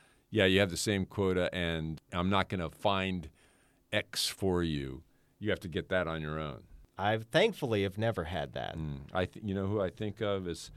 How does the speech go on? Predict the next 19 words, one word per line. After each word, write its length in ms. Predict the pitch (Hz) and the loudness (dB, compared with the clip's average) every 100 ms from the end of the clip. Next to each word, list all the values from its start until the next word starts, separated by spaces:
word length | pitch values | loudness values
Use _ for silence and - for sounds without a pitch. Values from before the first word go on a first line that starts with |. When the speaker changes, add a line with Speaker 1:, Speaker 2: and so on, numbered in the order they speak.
| - - | -14 -12
Speaker 1:
so 280 | - 123 113 | -4 0 0
many 320 | 110 104 98 | 0 0 0
of 100 | 82 | -2
our 160 | 80 | -4
teachers 960 | 76 - 127 120 - 85 73 76 - - - - - - _ | -6 -8 -8 -6 -4 -4 -4 -6 -10 -14 -18 -20 -20 -20 _
in 160 | 95 92 | 0 0
the 80 | |
schools 520 | 80 - 104 101 101 - | 0 -2 2 2 2 -2
today 520 | 101 80 69 71 71 - _ _ _ _ _ _ _ _ - | -6 -6 -8 -10 -14 -20 _ _ _ _ _ _ _ _ -6
come 260 | - 127 | 0 2
out 160 | 120 113 | 4 2
of 100 | 101 | 0
pocket 480 | - 104 104 - 98 | 2 2 2 0 0
on 180 | 92 90 | 0 0
their 220 | 82 82 | -2 -2
own 800 | 107 127 113 87 80 85 92 95 _ _ _ _ - | -2 -2 -2 -2 -4 -6 -8 -12 _ _ _ _ -8
to 240 | - 107 | -4 -4
provide 760 | - 95 78 85 87 98 101 | -4 -6 -2 0 2 0 -2
for 840 | 92 - 104 101 87 71 76 82 | -4 -8 -4 0 0 -2 -4 -6